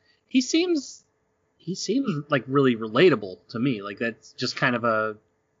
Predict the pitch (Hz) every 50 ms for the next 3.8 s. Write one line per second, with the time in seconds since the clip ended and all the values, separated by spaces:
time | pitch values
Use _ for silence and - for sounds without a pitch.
0 | _ _ _ _ _ _ _ _ _ _ _ _ _ - - 110 107 117 120 123
1 | 117 123 151 151 139 123 156 196 185 139 117 104 110 101 113 120 120 139 131 120
2 | 123 123 131 131 131 135 131 123 - - 151 - - 147 139 139 139 131 139 139
3 | 139 139 139 139 139 131 123 131 143 139 139 135 135 135 139